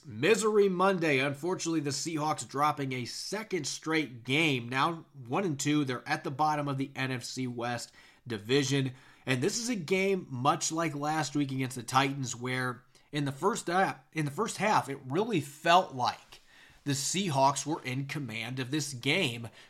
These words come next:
Chris Carson bowling for a thirty-yard touchdown that was perfectly blocked. Damian Lewis with an excellent reach block against the defensive tackle. Dwayne Brown kicked out the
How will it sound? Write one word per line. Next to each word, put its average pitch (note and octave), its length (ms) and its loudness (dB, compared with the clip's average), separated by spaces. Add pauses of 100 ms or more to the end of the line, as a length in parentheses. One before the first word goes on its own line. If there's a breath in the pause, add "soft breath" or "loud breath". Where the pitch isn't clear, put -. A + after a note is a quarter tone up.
Chris F#3+ 260 2
Carson E3 540 4
bowling D3+ 420 0
for C3+ 180 -6
a A#2 80 -4
thirty-yard D#3 720 -2
touchdown C#3+ 480 0
that C#3 100 -2
was C3 180 -4 (220)
perfectly D3+ 640 0
blocked. B2 540 2
Damian D3 400 0
Lewis C3+ 360 -2
with B2 160 -10
an B2+ 200 -12
excellent C#3 480 -6
reach C3+ 400 -2
block C#3 360 4 (300 loud breath)
against C3 300 -2
the B2+ 40 -6
defensive A#2+ 440 -8
tackle. C#3+ 540 0 (280 loud breath)
Dwayne C3+ 360 0
Brown C#3 420 2
kicked D3+ 300 -4
out C#3+ 320 2
the A2+ 160 -6